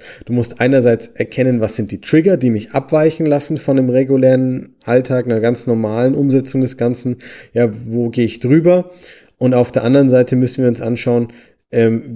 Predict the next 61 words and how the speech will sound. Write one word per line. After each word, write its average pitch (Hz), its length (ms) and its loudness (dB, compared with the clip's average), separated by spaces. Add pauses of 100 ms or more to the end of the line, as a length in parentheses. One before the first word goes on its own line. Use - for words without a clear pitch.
(240)
was 117 240 0
passt - 380 -4
dann 113 160 0
zu - 120 -6
dir 110 220 0
wirklich? 120 560 0
Weil 110 200 0
meistens 113 480 -2
wissen 127 220 -2
diese 110 220 0
Leute 107 320 2
gar 110 240 -2
nicht 117 220 -2
mehr, 110 200 -2
was 104 320 -8
wirklich 107 520 -4
für 117 160 0
sie 107 100 0
gut 110 180 -4
passt. 127 280 -4
Sie 110 100 -2
wissen 113 260 -6
zwar, 110 140 -4
was 107 160 -2
ihnen 110 100 -6
grundlegend 101 380 -2
schmeckt, 135 400 -6 (360)
aber 110 120 -2
man 110 160 0
denkt 110 220 -2
immer 117 140 -2
nur 110 100 2
noch 107 120 -2
in 104 60 -8
Schwarz 101 300 -2
und 104 100 -6
Weiß. 101 460 -4 (120)
Äh, 104 160 -6
schmeckt - 280 -8
gut, 135 200 0
ist 113 120 -6
schlecht, 151 400 -2 (320)
schmeckt 117 240 -4
schlecht, 117 260 0
ist 110 140 -6
gut, 180 200 2
so 156 100 0
ungefähr. 165 500 0 (280)
<laughs> 139 120 0 (540)
Ähm, 120 420 2
aber 110 160 2
das 107 100 -2
führt - 220 0
dir 131 100 2
zu - 140 -8
nichts 98 280 -6
am 107 80 -8
Ende 107 160 -6
des 104 120 -10
Tages, - 360 -12
ja. 117 220 -2